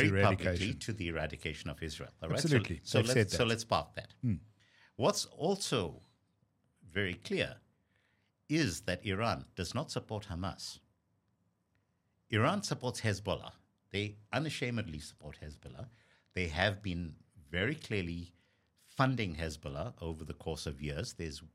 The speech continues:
Speaker 1: weapons that get across into, um, uh, Lebanon that clearly come from, um, uh, from
Speaker 2: From,
Speaker 1: Iran.
Speaker 2: from Iran, yeah.
Speaker 1: But take the view as well that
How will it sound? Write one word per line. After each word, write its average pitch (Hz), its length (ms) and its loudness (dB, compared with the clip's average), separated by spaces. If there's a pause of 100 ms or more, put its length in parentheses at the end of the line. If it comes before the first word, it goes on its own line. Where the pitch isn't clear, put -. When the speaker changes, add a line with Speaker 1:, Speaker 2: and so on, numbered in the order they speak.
(140)
Speaker 1:
weapons 120 480 -2
that 87 180 -6
get - 140 -10
across - 500 -12 (560)
into, 87 680 -4 (540)
um, 73 440 -8 (240)
uh, 80 40 -8 (100)
Lebanon 78 500 -4 (140)
that - 360 -6 (280)
clearly 87 480 0 (140)
come 87 260 -2
from, 67 480 -10 (720)
um, 69 520 -10 (920)
uh, 92 140 -4
from 87 240 -4
Speaker 2:
From, 98 180 6
Speaker 1:
Iran. 78 120 2
Speaker 2:
from 104 160 6
Iran, 80 220 -2
yeah. 71 60 -12 (280)
Speaker 1:
But - 380 2 (800)
take 190 200 2
the 180 100 2
view 127 280 0
as 95 160 0
well - 320 -2 (320)
that 101 200 0